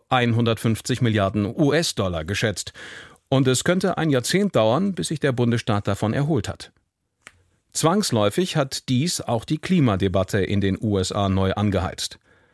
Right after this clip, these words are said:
Während die Demokraten von einer durch den Menschen verursachten Katastrophe infolge von Dürre und starken Winden ausgehen,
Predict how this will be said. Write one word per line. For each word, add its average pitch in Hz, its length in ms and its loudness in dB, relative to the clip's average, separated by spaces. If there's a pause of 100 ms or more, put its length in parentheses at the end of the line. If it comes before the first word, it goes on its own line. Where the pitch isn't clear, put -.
(420)
Während 120 480 0
die 113 100 2
Demokraten 113 720 0
von 98 220 -4
einer 98 260 0
durch 95 260 -2
den 92 220 0
Menschen 143 400 0
verursachten 107 640 -2
Katastrophe 120 760 0
infolge 98 500 0
von 95 240 -2
Dürre 123 380 2
und 104 160 -2
starken 95 500 -2
Winden 151 320 0
ausgehen, 131 540 0